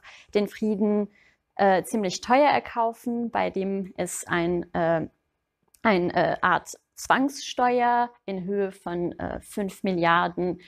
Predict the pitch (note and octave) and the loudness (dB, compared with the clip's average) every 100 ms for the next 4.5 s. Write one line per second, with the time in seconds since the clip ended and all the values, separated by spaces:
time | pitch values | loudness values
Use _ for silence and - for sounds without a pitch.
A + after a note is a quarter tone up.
0 | _ F3+ F#3 - - - F3+ F3+ F3 F3 | _ 2 4 2 -8 -2 -2 -2 -4 -2
1 | E3+ F3 - _ F3+ F3 E3+ - F3 G3+ | -2 -4 -10 _ 0 2 2 2 0 0
2 | F3+ F3 - F#3+ F3 F3 - F3 E3+ - | -2 -2 -2 -4 -2 -4 -4 -2 -2 -6
3 | _ _ _ G3 F3+ F#3 F3+ F3+ F3 F#3 | _ _ _ 0 4 4 2 -2 -2 -2
4 | F#3 E3+ F3 F3+ | -4 -4 -4 -4